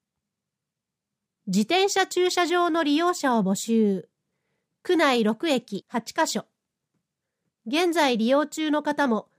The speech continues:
四月三十日火曜で期限となるため、新たに申し込みが必要です。募集場所、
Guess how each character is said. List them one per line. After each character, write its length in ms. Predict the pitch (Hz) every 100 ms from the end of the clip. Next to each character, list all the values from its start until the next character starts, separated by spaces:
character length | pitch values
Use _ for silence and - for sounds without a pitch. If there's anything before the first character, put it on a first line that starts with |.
| _
四 180 | - 254
月 220 | 311 349
三 240 | - 359 330
十 200 | 359 339
日 300 | 277 - -
火 120 | 254
曜 220 | 294 330
で 140 | 254 240
期 140 | 311
限 200 | 311 302
と 140 | 233 233
な 100 | 254
る 80 |
た 120 | 233 202
め、 240 | 190 190 _ _ _ -
新 240 | 320 381
た 120 | 311
に 100 | 240
申 240 | 214 202 277
し 80 | -
込 140 | 285
み 120 | 277
が 120 | 269
必 240 | - - 247
要 180 | 240 226
で 120 | 220
す。 260 | - - _ _ _ _ _ _ _ _ _ _ _ _ _ _ _ _ _ _ _ _ 202
募 120 | 220
集 340 | 233 349 359
場 100 | 330
所、 220 | 311 285